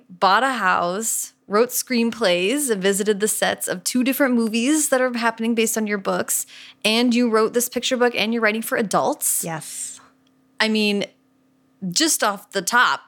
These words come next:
Speaker 1: that's like
Speaker 2: It's a lot of cha-, it's very different from the last time we talked. And I think as a creature of habit myself, who sometimes has a little bit of a hard time with change, it's actually all been really good. And I think that,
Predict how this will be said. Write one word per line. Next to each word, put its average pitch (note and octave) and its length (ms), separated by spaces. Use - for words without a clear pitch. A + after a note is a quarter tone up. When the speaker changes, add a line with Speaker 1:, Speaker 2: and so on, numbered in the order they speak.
Speaker 1:
that's F3 340
like D#3 400
Speaker 2:
It's A3+ 140
a C4 60
lot G#3 360
of G#3+ 80
cha-, A#3+ 120
it's A3 180
very A3 300
different A3 280
from F#3+ 100
the F#3+ 60
last F3+ 220
time F#3 160
we F3+ 80
talked. F3+ 460
And G3 300
I A#3 120
think B3 600
as A#3+ 180
a C4+ 60
creature A#3+ 340
of G#3+ 80
habit F#3+ 220
myself, G3 720
who G3 420
sometimes G3+ 460
has G3 140
a F#3+ 60
little F#3 200
bit F#3+ 120
of F#3 60
a F#3+ 60
hard F3+ 160
time F3+ 200
with G#3+ 120
change, C4+ 420
it's B3 160
actually A3+ 380
all A3 180
been A#3 260
really F#3+ 280
good. F3 680
And G#3+ 440
I A3 100
think A#3 680
that, G3 680